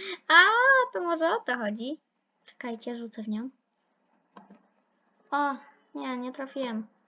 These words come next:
Hops. Nie, nie trafiłem. Jeszcze... Hops. No nie no, patrzcie, no ja to nie umiem trafiać. O, trafiłem.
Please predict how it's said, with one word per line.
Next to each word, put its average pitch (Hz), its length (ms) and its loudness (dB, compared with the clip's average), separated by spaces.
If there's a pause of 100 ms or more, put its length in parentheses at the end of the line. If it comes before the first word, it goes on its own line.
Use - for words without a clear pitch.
(100)
Hops. 285 460 -2 (540)
Nie, 269 260 -6
nie 247 140 -8
trafiłem. 262 600 -6 (1120)
Jeszcze... - 240 -18 (500)
Hops. - 520 -2 (560)
No 311 80 2
nie 339 200 2
no, 311 240 2
patrzcie, 320 580 4
no 254 240 -4
ja 269 380 -2 (720)
to 269 100 -8
nie 269 200 -4
umiem 226 320 -4
trafiać. 202 600 -12 (2250)
O, 302 180 2
trafiłem. 262 920 -2